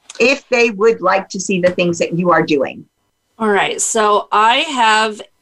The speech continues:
Speaker 2: a podcast called Stand Up Comedy Sex Ed Podcast. It's the Stand Up Comedy Sex Ed Podcast. If you don't put in the, you will not find it.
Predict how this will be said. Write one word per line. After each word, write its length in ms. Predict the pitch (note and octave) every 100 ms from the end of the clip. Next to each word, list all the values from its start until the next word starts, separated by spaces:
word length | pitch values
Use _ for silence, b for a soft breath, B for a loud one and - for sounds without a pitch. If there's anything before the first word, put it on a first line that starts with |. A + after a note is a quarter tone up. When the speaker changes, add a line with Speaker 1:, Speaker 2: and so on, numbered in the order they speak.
| -
Speaker 2:
a 280 | G3 F#3+ F#3+
podcast 680 | G#3+ F#3+ G3 G#3 G#3+ C#4+
called 240 | - F#3 F#3
Stand 280 | - G3
Up 120 | F#3 -
Comedy 340 | F3+ F3+ F#3+
Sex 360 | F#3+ F#3+ F3+ - -
Ed 220 | E3+ F3
Podcast. 680 | - D#3+ D3 D3+ D3+ - -
It's 200 | C3 - -
the 540 | F#3+ F3+ A3 G#3 G#3
Stand 320 | A3+ - G3+ G3+
Up 80 | G3
Comedy 340 | G3+ F#3 F#3+
Sex 280 | F#3 F3+ F#3+
Ed 160 | F3 D#3+
Podcast. 560 | F3+ F3 E3+ D3 F3+
If 100 | E3
you 60 | F#3+
don't 180 | G3 G3+
put 140 | G3+
in 160 | G3 F3
the, 140 | F#3
you 200 | F#3 E3
will 160 | D#3+ D#3+
not 120 | F#3
find 280 | - C#3 C#3+
it. 140 | C3+